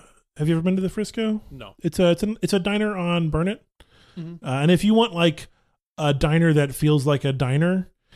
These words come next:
Speaker 1: and not like a, like, we're making a cute fifties retro diner, but, like, no, like, an actual place that, like, this is, like, a diner. Like, people come here and sit at the counter and order lunch and have, like, diner.
Speaker 2: Yeah.
Speaker 1: Uh, like, there's a shorter co-,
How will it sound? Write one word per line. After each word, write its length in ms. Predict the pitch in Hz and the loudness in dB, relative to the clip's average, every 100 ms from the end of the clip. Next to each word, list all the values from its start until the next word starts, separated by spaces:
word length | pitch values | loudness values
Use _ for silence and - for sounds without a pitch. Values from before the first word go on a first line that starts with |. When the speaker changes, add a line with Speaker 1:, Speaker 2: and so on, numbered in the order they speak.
| - | -2
Speaker 1:
and 120 | 151 | 2
not 160 | 247 262 | 4 4
like 160 | 208 | 2
a, 80 | 190 | 4
like, 280 | 170 147 - - | 4 4 0 -6
we're 120 | 349 349 | -2 2
making 300 | 240 220 180 | 2 2 0
a 80 | |
cute 360 | 165 - 269 - | -2 0 0 0
fifties 560 | 262 262 254 220 196 175 - | -6 -6 -4 -6 -6 -10 -12
retro 400 | 247 247 254 220 | -12 -6 -4 -4
diner, 460 | 226 262 220 156 | -4 -8 -6 -8
but, 140 | 139 160 | -8 -8
like, 200 | 151 170 | -6 -4
no, 140 | 175 | -2
like, 160 | 156 147 | -2 -4
an 100 | 151 | -4
actual 360 | 156 147 170 156 | -4 -4 -4 -2
place 240 | 160 147 | -2 -2
that, 100 | 143 | -4
like, 180 | 135 123 | -8 -6
this 240 | 143 139 143 | -4 -4 -4
is, 440 | 131 123 - - - _ _ _ _ _ - _ - | -6 -8 -12 -16 -20 _ _ _ _ _ -20 _ -14
like, 180 | 120 | -12
a 80 | 127 | -10
diner. 400 | 123 123 117 101 | -8 -8 -8 -12
Like, 160 | 107 131 | -14 -8
people 260 | 160 165 | -4 -4
come 220 | 156 151 139 | -4 -2 0
here 180 | 147 | -2
and 120 | 135 139 | -4 -4
sit 100 | 143 | -6
at 80 | |
the 80 | 139 | -6
counter 240 | - 131 127 | -6 -6 -6
and 80 | |
order 220 | 135 127 123 | -4 -4 -4
lunch 340 | 113 117 131 | -4 -6 -6
and 80 | 117 | -8
have, 520 | 117 110 110 101 - _ _ _ _ | -6 -8 -10 -14 -20 _ _ _ _
like, 260 | 110 113 - | -16 -14 -10
diner. 460 | 123 117 98 98 _ _ _ - | -10 -10 -16 -20 _ _ _ -14
Speaker 2:
Yeah. 120 | 117 - _ _ - | -14 -14 _ _ -16
Speaker 1:
Uh, 640 | 127 120 113 110 104 107 - - - 131 | -14 -14 -16 -18 -20 -20 -20 -20 -20 -20
like, 160 | 123 139 | -18 -16
there's 140 | 127 | -14
a 60 | 117 | -12
shorter 280 | 156 143 | -10 -10
co-, 140 | 127 | -12